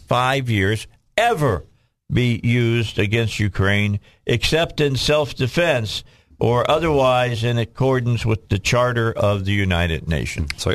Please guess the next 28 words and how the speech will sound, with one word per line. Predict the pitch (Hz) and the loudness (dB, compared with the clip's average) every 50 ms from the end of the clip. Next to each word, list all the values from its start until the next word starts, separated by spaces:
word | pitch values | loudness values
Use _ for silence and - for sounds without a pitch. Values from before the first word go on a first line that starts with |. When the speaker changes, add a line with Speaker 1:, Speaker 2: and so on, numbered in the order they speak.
| - | -2
Speaker 2:
so | - - 101 | -2 -2 0
I | 95 | 0
guess | 85 95 90 - - | 0 0 -2 0 0
Russian | 92 85 85 - - 95 80 | 0 0 0 0 0 -2 -2
is | 76 - | -2 -2
claiming | - - 87 85 80 76 | -2 0 0 0 0 0
self-defense | - - 85 82 - - 92 - - 90 87 85 - | 0 0 -2 -2 -2 -4 -4 -2 -2 -2 -2 -4 -4
here. | - - 90 | -2 0 2
Speaker 1:
I | 92 104 117 123 | 2 2 2 0
guess. | 110 107 120 151 190 175 135 104 - | 0 0 0 2 0 0 0 0 2
Speaker 2:
<laughs> | 139 113 - - 110 110 - - - - - - - - - _ | 2 2 2 2 2 0 0 -2 -4 -6 -10 -12 -12 -12 -4 _
Speaker 1:
Well, | 113 120 135 135 - | 0 0 2 2 2
you | 135 139 | 2 2
know, | 135 127 127 | 2 2 0
Putin's | 120 - - 180 202 214 165 143 | -2 -2 0 0 0 0 0 0
been | 143 151 143 | 0 0 0
saying | 123 - 139 147 175 170 147 120 | 0 0 0 2 2 0 0 0
he's, | 113 117 123 120 - - - - - - _ _ | 0 0 0 0 -2 -4 -6 -8 -12 -20 _ _
he's | - 127 123 | 0 0 0
trying | - - 139 131 127 113 | 0 0 0 2 2 0
to | 113 | 0
put | - - 131 127 | 0 2 2 2
an | 120 110 | 2 0
end | 117 123 123 120 - | 0 0 0 0 0
to | - 104 98 90 90 87 - - | 0 0 0 0 -2 -4 -4 -2
Nazism | - 101 123 143 160 160 - - - 117 107 101 95 92 87 - 95 92 95 98 95 | -2 0 0 0 0 0 0 2 2 2 4 2 2 2 2 0 0 0 2 2 2
in | 90 87 | 2 2
Ukraine. | 85 87 87 85 - - 85 82 82 92 113 123 | 2 2 2 0 0 0 0 2 2 0 0 -2